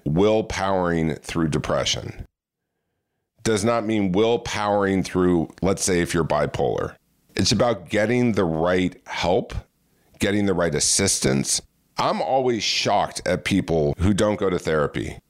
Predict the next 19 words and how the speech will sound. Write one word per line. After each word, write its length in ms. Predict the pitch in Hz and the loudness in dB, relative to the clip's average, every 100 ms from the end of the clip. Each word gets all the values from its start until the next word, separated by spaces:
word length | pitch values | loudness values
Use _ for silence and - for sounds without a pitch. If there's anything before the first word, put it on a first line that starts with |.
| _ - | _ -2
or 540 | 92 92 87 82 - - _ - | 0 2 2 2 -2 -10 _ -10
haven't 400 | - 107 117 101 - | -4 -2 -2 -4 -4
ever 200 | 82 78 | -4 -4
been 240 | 73 71 69 | -4 -2 -2
in 120 | 67 | -2
therapy 560 | 67 58 57 - 55 - _ _ _ _ _ | 0 -2 -2 -4 -8 -10 _ _ _ _ _
or 200 | - 92 | 0 2
don't 280 | 92 120 131 | 2 2 0
go 100 | 127 | 2
to 160 | 104 92 | 2 0
a 60 | |
twelve-step 580 | 78 - 85 78 85 76 | 0 0 0 0 0 -2
meeting. 380 | 67 80 65 64 - - - | 0 -2 0 -4 -6 -8 -4
I 140 | 131 | -4
feel 180 | 214 170 | -2 0
like 240 | 147 117 | 0 0
I 100 | 110 | 0
would 200 | 117 98 | 0 0
be, 380 | 78 90 87 82 | -2 0 0 0